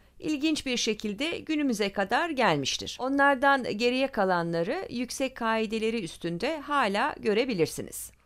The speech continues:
Bu fotoğrafta Agrippa Odeon'unun Atina Akropolisi ile ilişkisini de görüyorsunuz.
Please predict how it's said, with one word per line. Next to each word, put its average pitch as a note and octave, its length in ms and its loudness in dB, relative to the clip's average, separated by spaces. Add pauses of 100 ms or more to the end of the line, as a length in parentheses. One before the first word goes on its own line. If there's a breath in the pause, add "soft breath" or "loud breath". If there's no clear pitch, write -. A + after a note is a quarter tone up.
(140)
Bu E4 180 2
fotoğrafta B3 880 4 (100)
Agrippa B3+ 640 2
Odeon'unun F#3+ 760 0 (140)
Atina C4 420 0
Akropolisi G#3+ 720 -4
ile G3+ 280 -2
ilişkisini C#4+ 640 -2
de F3 140 6
görüyorsunuz. C3+ 880 -2